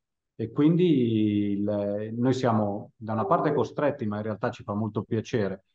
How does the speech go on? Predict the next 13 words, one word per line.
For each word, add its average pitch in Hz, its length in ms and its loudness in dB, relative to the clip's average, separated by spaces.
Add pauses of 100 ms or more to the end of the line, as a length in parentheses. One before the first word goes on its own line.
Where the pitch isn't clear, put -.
(220)
prenderci, 117 960 2
di 117 180 -8
prenderci 131 520 0
cura 151 260 2
dei 113 140 0
vari 117 260 0
ambienti 117 460 -2
della 98 260 -6
casa. 107 340 -6 (520)
Eh, 117 180 -8
non 117 220 2
ultimo 120 400 4
l'outdoor, 123 680 2